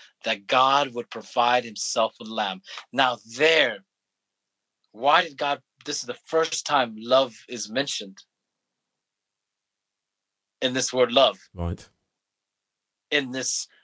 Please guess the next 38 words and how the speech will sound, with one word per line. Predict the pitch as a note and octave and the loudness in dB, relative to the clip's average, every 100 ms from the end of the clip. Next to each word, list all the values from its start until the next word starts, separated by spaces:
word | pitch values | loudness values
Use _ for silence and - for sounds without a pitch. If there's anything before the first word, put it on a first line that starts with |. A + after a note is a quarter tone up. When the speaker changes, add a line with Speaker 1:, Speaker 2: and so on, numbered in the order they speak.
| _ - | _ 4
Speaker 1:
offering, | C#3+ C#3 - A2 G#2+ | 4 4 0 -16 -16
in | A#2 | -16
this | A2+ | -16
burnt | - B2+ A#2+ | -2 0 2
offering, | A2+ - G2+ F#2+ _ _ _ _ - | 0 -4 -14 -14 _ _ _ _ -8
because | C3 C#3 C3+ B2 - - - - | -8 2 4 4 -2 -12 -18 -8
it's | B2+ C#3+ | -4 -2
a | B2 | -2
revelation | A#2 C3+ C#3+ C#3+ C3 C3+ - C3 A#2+ - | 2 2 2 0 2 2 -2 -8 -10 -10
of | A2+ - | -12 0
Christ's | B2+ A#2+ - G2 | 4 4 0 -8
name | G2+ A2 B2 B2+ C3 B2 | -4 2 2 2 -4 -10
and | A2+ A2+ | -8 -6
his | G#2+ | -6
character. | - A2+ G2 - F#2+ _ _ _ - - - | 0 2 2 -2 -10 _ _ _ -20 -20 -12
You | B2 | 0
know, | B2+ | 2
Romans | A#2+ C3+ C#3+ C3 - | 4 2 2 -2 -4
thirteen | C3 B2+ B2+ A2 | -4 -4 -8 -8
ten | B2+ | -8
says, | A2+ A2+ | -8 -6
"Love | A#2 B2 A#2+ | 2 2 4
worketh | A#2+ - A#2 | -2 -2 -4
no | A2+ | 0
ill | A#2+ A#2+ - | 2 0 -2
to | A2+ G#2 - | -10 -10 -12
his | G#2+ | -4
neighbor. | A2 C3+ G#2+ G2 - - - - | 2 2 2 -8 -12 -20 -20 -4
Therefore, | A2 C3 - A#2+ | 2 2 2 -4
love | A#2 C3+ C3+ | 2 2 2
is | B2 | -2
the | - | -12
fulfilling | - - B2+ A#2+ | -14 -10 -8 -8
of | G#2 | -12
the | A2+ | -4
law." | C3 A#2 F#2 _ _ _ - - - - - | 0 0 -2 _ _ _ -20 -20 -20 -20 -10
Speaker 2:
Right. | D#2 | 0
Speaker 1:
Christ | C#3+ C#3+ D#3 - - | 4 4 2 -6 -16